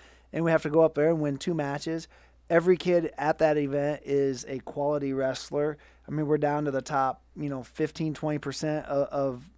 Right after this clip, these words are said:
the, the talent in the state of Indiana wrestling this weekend. So there's no easy matches. There's no easy draws.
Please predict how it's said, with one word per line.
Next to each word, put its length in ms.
the, 280
the 120
talent 420
in 40
the 60
state 260
of 80
Indiana 640
wrestling 380
this 180
weekend. 460
So 400
there's 220
no 220
easy 260
matches. 560
There's 220
no 240
easy 240
draws. 520